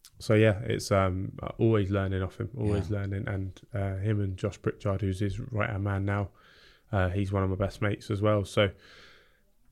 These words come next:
Speaker 1: great team in the gym, and then you've got just the, the stable of fighters as
Speaker 2: Yeah,
Speaker 1: well.
Speaker 2: amazing, amazing. And tell me the journey when you said, Right, you're on a grand a month, free accommodation, they're looking after you,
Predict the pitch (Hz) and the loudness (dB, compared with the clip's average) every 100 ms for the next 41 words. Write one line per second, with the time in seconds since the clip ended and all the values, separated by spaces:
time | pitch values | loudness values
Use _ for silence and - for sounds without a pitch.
0 | - 110 107 - 110 107 107 107 110 107 | 2 4 4 2 2 4 2 4 4 4
1 | 107 104 98 - 101 - 98 - - - | 2 2 0 2 0 0 -6 -6 -10 -8
2 | 117 - - 120 117 107 - 113 120 107 | -10 -6 -2 -2 -2 -4 -4 -4 -2 -2
3 | 107 123 127 82 90 101 87 80 78 - | -2 0 0 -2 -6 -8 -8 -10 -12 -8
4 | 98 113 90 - - 147 143 226 233 196 | -4 -2 -4 -10 -8 -2 2 4 2 2
5 | 190 185 165 139 139 131 135 120 113 90 | 2 4 4 4 4 2 -2 -4 -2 -2
6 | 107 104 - 127 127 107 92 92 92 - | -2 -2 0 0 2 0 0 -2 -4 -8
7 | - _ - - 127 - 110 98 95 98 | -18 _ -12 -4 -2 -2 -4 -4 -4 -4
8 | 90 95 92 92 110 - 98 92 - 92 | -4 -6 -6 -6 -6 -4 -2 -2 -4 -4
9 | 92 | -4